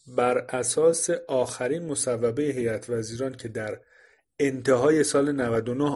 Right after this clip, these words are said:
آمد و در ابتدای سال هزار و چهارصد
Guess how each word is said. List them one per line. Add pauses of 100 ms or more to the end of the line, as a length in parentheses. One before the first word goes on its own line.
آمد
و
در
ابتدای (1000)
سال
هزار
و
چهارصد